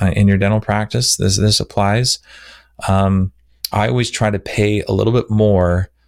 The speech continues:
for the, the talent that's gonna have twice the, I'd rather pay a hundred and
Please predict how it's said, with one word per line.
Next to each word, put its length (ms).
for 760
the, 260
the 120
talent 480
that's 200
gonna 200
have 320
twice 520
the, 180
I'd 200
rather 240
pay 200
a 60
hundred 440
and 200